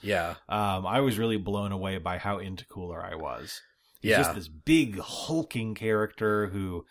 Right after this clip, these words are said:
Speaker 2: looks like he has a lot of really meaty attacks, and he has a really neat kind of design, and, uh, I'm excited about it.
Speaker 1: Yeah, and he just looks like an anime version of Shredder from the Ninja Turtles.
Speaker 2: Which I'm okay with.
Speaker 1: Yeah,
Speaker 2: <laughs>
Speaker 1: no, I'm, I'm fucking, yeah, we're, I,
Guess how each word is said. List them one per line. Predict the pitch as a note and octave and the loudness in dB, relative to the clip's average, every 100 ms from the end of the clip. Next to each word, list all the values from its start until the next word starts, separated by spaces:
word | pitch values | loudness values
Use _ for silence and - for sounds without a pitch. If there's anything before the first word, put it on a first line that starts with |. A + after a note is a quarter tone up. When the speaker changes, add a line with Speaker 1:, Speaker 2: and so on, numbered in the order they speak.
| - - - | -20 -20 -6
Speaker 2:
looks | G#2+ - | -4 -4
like | A2 G#2 | -6 -2
he | |
has | G#2+ F#2 | -2 0
a | |
lot | F#2 G#2 | -2 0
of | G2+ | 0
really | G#2+ G2+ | 0 0
meaty | F2+ G2+ G#2 G2 | -4 -4 -4 -4
attacks, | F#2+ - A2 G2 G2 - | -6 -6 -4 -2 -2 -4
and | G2 | -6
he | F#2 | -6
has | F2+ | -6
a | |
really | F#2+ G#2 G2+ | -4 -2 -2
neat | G2 G2 - | -4 -6 -8
kind | G#2+ F#2 | -8 -8
of | E2+ | -8
design, | F#2+ F2 F#2 F#2 F2+ F2+ F2 - | -8 -6 -4 -4 -6 -6 -10 -10
and, | F2+ F2+ F2 | -8 -8 -6
uh, | F2 E2+ E2+ | -6 -6 -6
I'm | F2+ F2+ | -8 -8
excited | F2 - D#2+ C2+ | -8 -10 -10 -12
about | C2 - | -12 -2
it. | |
Speaker 1:
Yeah, | B2 G2+ - | 2 4 4
and | G2+ | 0
he | A#2+ | 2
just | D#3 D#3 | 2 2
looks | D#3 - | 2 2
like | C#3 | 2
an | A2+ | 2
anime | G2+ A2 A2 | 0 0 0
version | G#2 G#2 G2+ F#2 | 0 0 0 -2
of | E2 | -4
Shredder | - G#2 F2+ | 0 2 2
from | E2 F2+ | 0 -6
the | F2 | -6
Ninja | F2 E2 D#2+ | -6 -6 -6
Turtles. | F#2 E2 D2+ D#2 - | -4 -2 -2 -2 -2
Speaker 2:
Which | E3 G#3 | 0 4
I'm | G#3 A3 | 4 2
okay | A3 A3+ A3+ | 2 4 4
with. | G#2+ G2+ | 4 6
Speaker 1:
Yeah, | F3 D3 F2+ | 8 8 8
Speaker 2:
<laughs> | F#3+ F#2 C3 | 6 6 4
Speaker 1:
no, | D3 F#3 C3 F#2 | 10 12 12 12
I'm, | A#2+ C3+ B2+ | 8 8 8
I'm | A#2 D3 | 8 6
fucking, | C#3 D#3+ D#3 C3 A2+ A2 G#2 | 6 4 4 2 0 -2 0
yeah, | G#2+ D#3 A#2 D#2+ E2 | 4 8 10 8 4
we're, | F2+ A#2+ A#2+ G#2+ - - | 2 0 0 -4 -12 0
I, | G#2 G#2 G2+ | 6 8 6